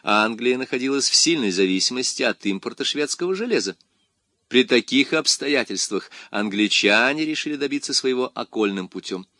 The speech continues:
Они предложили Швеции заключить не субсидный, а союзный договор, включив в него пункт о предоставлении сторонами друг другу статуса наиболее благоприятствуемой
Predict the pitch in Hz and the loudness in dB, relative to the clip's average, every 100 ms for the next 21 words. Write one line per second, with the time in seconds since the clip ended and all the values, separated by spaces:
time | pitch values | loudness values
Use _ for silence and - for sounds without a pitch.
0 | _ _ _ _ _ - 101 208 196 117 | _ _ _ _ _ -8 -2 0 0 0
1 | 101 123 208 120 - 113 - - 202 170 | 2 4 2 2 0 0 0 0 0 -2
2 | 170 170 196 - 135 226 214 190 175 - | -4 -2 -4 -4 -2 0 0 -2 0 0
3 | 107 92 101 _ _ _ _ - 202 226 | 0 -4 -6 _ _ _ _ -2 0 2
4 | 214 196 135 107 104 101 95 95 92 95 | 2 2 2 0 0 -2 0 0 0 -2
5 | _ _ _ _ _ - 226 240 - 170 | _ _ _ _ _ -6 -2 2 2 2
6 | - 180 180 175 165 139 147 139 - 127 | 0 -2 0 0 0 0 0 -2 -6 -4
7 | 110 113 104 - 95 104 185 208 208 - | -2 -2 -2 -2 0 2 2 0 -2 -2
8 | 98 85 92 160 170 95 85 82 156 - | -2 -2 0 -2 -2 -6 -6 -4 -2 -2
9 | - - - - - 90 - 85 233 208 | -6 -8 -4 -4 0 0 0 -2 -2 0
10 | 131 98 160 190 180 143 165 143 101 110 | 0 2 4 6 6 2 -2 2 2 2
11 | - 131 131 135 | 0 0 0 0